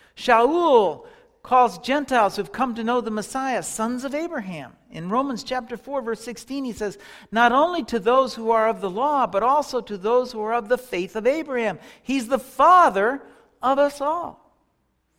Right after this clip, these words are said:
You see, when we accept Yeshua, we become sons of Abraham. He's our father, not because we're related to him, as some would have you believe, not because we're related to him through blood,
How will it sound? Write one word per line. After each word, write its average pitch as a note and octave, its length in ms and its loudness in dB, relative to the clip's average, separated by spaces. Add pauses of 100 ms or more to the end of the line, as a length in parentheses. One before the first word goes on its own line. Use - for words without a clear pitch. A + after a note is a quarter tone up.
(500)
You A3 80 -6
see, D4+ 180 -2
when C4 160 0
we C4+ 160 0
accept D#4+ 400 0
Yeshua, D#4 540 4
we C4+ 100 -8
become B3 400 -2
sons D4 540 0
of A3+ 80 -4
Abraham. C4 580 -2 (180)
He's D4 240 -4
our C4+ 140 4
father, E4 380 4
not C#4+ 240 4
because D4 400 4
we're G#3 100 -2
related F#3 560 2
to A#3 120 -4
him, G3+ 200 -2
as F3+ 120 -8
some F4+ 260 -2
would B3 140 -2
have D3 220 -4
you C#3 100 -8
believe, C#3 560 -6 (440)
not F4 200 2
because C4+ 360 4
we're A#3 140 2
related G#3+ 560 2
to G3+ 80 -2
him G3 200 -6
through F#3+ 220 -10
blood, A#3 440 4